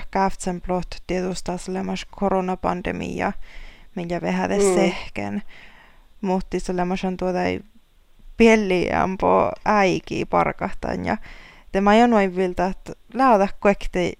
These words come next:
Speaker 1: laa kuekte ja et varvaita kär parkui.
Speaker 2: No, just mun, eh, taisin tän, att, eh, äh, m-, meille taps on jai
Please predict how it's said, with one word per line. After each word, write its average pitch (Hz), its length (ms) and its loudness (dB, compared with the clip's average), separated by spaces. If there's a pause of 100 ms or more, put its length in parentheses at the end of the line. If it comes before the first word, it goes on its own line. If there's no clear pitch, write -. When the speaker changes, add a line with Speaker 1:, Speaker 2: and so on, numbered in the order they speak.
(340)
Speaker 1:
laa 247 200 8
kuekte - 380 0
ja 156 220 2
et - 140 -2
varvaita 165 520 0 (100)
kär 185 240 -4
parkui. 208 460 -2 (1900)
Speaker 2:
No, 226 280 6 (1000)
just 277 300 -8
mun, 302 320 0
eh, 269 180 6 (400)
taisin 247 540 0
tän, 226 280 0
att, - 380 -10
eh, 208 180 0 (2000)
äh, 226 680 -12 (800)
m-, 254 160 -10 (140)
meille 277 420 2
taps 220 320 2
on 214 180 -6
jai 190 380 -2